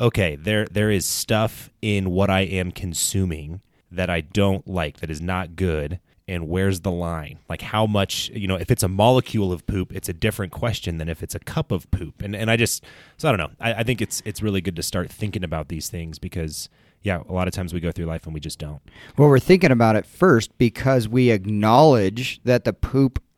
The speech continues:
Speaker 2: would affect us, right? So if we ate poop, it would make us sick. If we, so by, by asking this question and acknowledging it,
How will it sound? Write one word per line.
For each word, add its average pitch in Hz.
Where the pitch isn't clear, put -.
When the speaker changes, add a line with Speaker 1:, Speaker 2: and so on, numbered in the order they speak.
Speaker 2:
would 123
affect -
us, 80
right? 123
So 117
if -
we 139
ate 131
poop, 123
it 123
would 117
make 110
us 104
sick. -
If 107
we, 135
so 120
by, 139
by 117
asking 165
this 143
question 120
and 113
acknowledging 107
it, 87